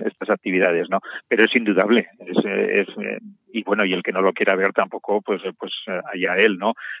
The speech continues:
Pero yo creo que es indudable que, mm, eh, tanto el esquiador de montaña como el anda-, el, el senderista, el montañero, además, pues deja, deja beneficio en el territorio,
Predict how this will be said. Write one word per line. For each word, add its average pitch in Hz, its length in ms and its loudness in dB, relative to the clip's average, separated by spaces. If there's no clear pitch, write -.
Pero 95 160 2
yo 95 140 6
creo 104 120 2
que 113 140 2
es 104 40 -8
indudable 101 440 4
que, 104 240 2
mm, 98 600 -14
eh, 107 180 -6
tanto - 240 -10
el 98 60 0
esquiador 98 360 2
de 104 60 -4
montaña 107 440 2
como 98 200 0
el 92 80 0
anda-, 95 340 0
el, 95 380 -2
el 95 320 -2
senderista, 104 540 0
el 92 100 0
montañero, 101 580 0
además, 104 180 0
pues 98 160 -2
deja, 104 420 2
deja 110 360 0
beneficio 104 560 2
en 117 80 2
el 104 120 4
territorio, 113 580 4